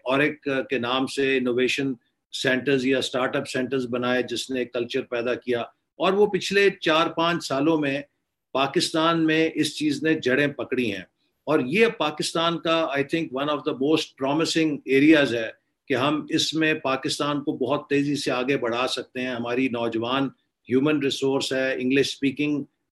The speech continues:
human resource है, आईटी skills भी हैं और हमारी cost of labour निस्बतन कम है। तो हम इसमें बहुत, अ, एक opportunity देख रहे हैं और इसको हम, अ,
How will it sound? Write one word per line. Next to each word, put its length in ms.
human 340
resource 500
है, 180
आईटी 380
skills 440
भी 160
हैं 240
और 140
हमारी 560
cost 380
of 140
labour 340
निस्बतन 500
कम 300
है। 240
तो 60
हम 220
इसमें 360
बहुत, 340
अ, 40
एक 320
opportunity 720
देख 320
रहे 80
हैं 80
और 100
इसको 220
हम, 160
अ, 320